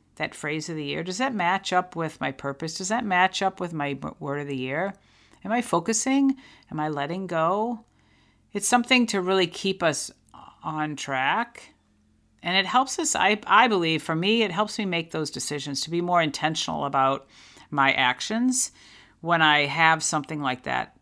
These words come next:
to focus on or to think about. So I encourage you to do that type of activity and come up with your word and then reach out and tell me what it is.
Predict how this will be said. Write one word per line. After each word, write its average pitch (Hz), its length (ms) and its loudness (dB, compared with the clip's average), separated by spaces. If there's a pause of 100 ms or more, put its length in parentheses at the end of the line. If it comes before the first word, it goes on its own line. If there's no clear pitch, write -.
(120)
to 151 140 -8
focus 139 440 -8
on 135 160 -4
or 139 60 -12
to 135 120 -18
think - 240 -16
about. - 280 -12 (360)
So 185 600 2 (920)
I 190 100 -4
encourage 277 360 -2
you 240 60 0
to 190 80 0
do 165 200 0
that 143 320 2
type 151 220 -6
of 147 100 -6
activity 147 540 -6
and 160 260 -6 (100)
come 226 180 0
up 247 140 -2
with 180 140 -6
your 143 120 -4
word 131 280 -4
and 175 120 -6
then 196 120 -4
reach 214 220 -2
out 196 180 0
and 147 100 -4
tell 151 140 -6
me 156 140 -6
what 151 200 -4
it 147 100 -8
is. 139 300 -6